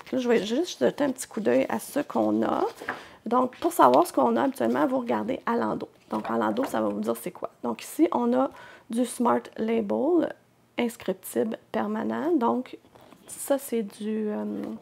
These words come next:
pour faire, euh, des étiquettes permanentes. Là, vous allez pouvoir écrire avec le stylo dessus. Donc, ça, c'en est un. Ensuite, on regarde à l'endos,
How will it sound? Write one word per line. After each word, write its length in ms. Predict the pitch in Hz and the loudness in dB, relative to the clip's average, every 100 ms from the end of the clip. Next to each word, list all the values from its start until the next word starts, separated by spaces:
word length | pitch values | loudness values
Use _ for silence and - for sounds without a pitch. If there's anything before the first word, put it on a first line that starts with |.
| - - - - - | -16 -20 -20 -20 -14
pour 140 | - - | -12 -4
faire, 440 | - 233 240 233 | 0 2 2 0
euh, 120 | 220 214 | -2 -2
des 380 | 208 214 208 | -4 -4 -2
étiquettes 560 | 262 - - 247 349 - _ | -4 -4 -2 0 0 -4 _
permanentes. 720 | 240 226 220 220 240 302 370 - - - - | -4 -2 0 2 2 2 2 -4 -16 -16 -6
Là, 120 | 226 | -6
vous 180 | 202 220 | -4 -4
allez 120 | 226 | -4
pouvoir 280 | - 220 226 | -4 -4 -4
écrire 320 | - 233 226 - | -4 -4 -4 -4
avec 300 | 226 233 214 | -4 -4 -4
le 80 | |
stylo 360 | 214 - 220 220 | -6 -8 -6 -4
dessus. 520 | 214 175 - - 285 508 - - - - _ | -4 -6 -8 -2 0 0 -2 -20 -20 -20 _
Donc, 100 | 214 - | -14 -12
ça, 140 | - | -14
c'en 160 | - 196 | -10 -10
est 100 | - - | -12 -6
un. 360 | 285 302 320 320 | 0 2 2 2
Ensuite, 520 | 226 208 - - 240 214 | -4 -8 -8 -4 -4 -4
on 60 | |
regarde 260 | 208 240 117 | -4 -2 0
à 80 | 165 | 0
l'endos, 380 | 117 214 247 | 0 0 -2